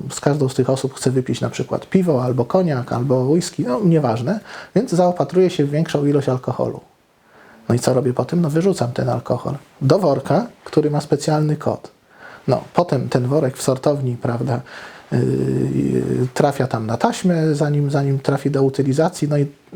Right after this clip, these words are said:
dane, że Leszek Szymowski tego i tego dnia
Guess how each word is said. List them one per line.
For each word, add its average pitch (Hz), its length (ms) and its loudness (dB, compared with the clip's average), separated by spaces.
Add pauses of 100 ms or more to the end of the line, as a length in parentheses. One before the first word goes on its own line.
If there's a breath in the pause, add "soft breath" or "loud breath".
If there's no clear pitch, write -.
(120)
dane, 143 440 2 (400 loud breath)
że 127 160 4
Leszek 135 340 0
Szymowski 135 540 -2
tego 131 240 0
i 123 100 0
tego 127 220 -2
dnia 127 300 0